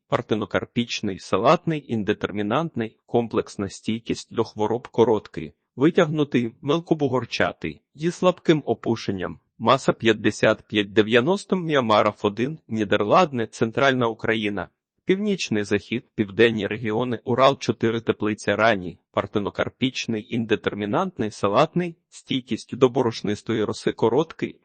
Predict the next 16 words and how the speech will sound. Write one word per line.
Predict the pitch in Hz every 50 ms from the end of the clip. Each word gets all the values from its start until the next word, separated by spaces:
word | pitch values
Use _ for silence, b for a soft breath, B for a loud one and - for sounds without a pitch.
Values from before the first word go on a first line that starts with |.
| _ _
циліндричний, | - - - 139 151 156 147 135 131 107 104 101 - - - 101 85 82 _ _ _ _
крупнобугорчатий, | - 113 117 113 - 117 107 98 107 104 117 143 185 196 - - - - - - 143 - _ _ -
маса | 107 107 107 110 - - 120 104
сто | - - - 107
два | 104 107 104 98 78 -
г. | - - - _ _ _ _ _ -
Тесті | - 208 214 - - - 180
Грінф | 156 151 151 156 143 123 - -
один, | 117 107 104 113 120 143 170 - _ _
Франція, | _ - 117 113 117 110 110 107 - - 101 98 101 - _ _ _ _ _ _ _ _
Саката: | - 131 120 - 127 117 113 - 107 98 - _ _ _ _
всі | - - - 220 220
регіони | 214 185 139 135 131 123 123 117 110 110
сімнадцять, | - - - 104 104 104 117 170 185 - - - 165 _ _
теплиця | - 117 - - 135 147 143 - - 113 107
ранній, | 107 104 110 107 101 107 110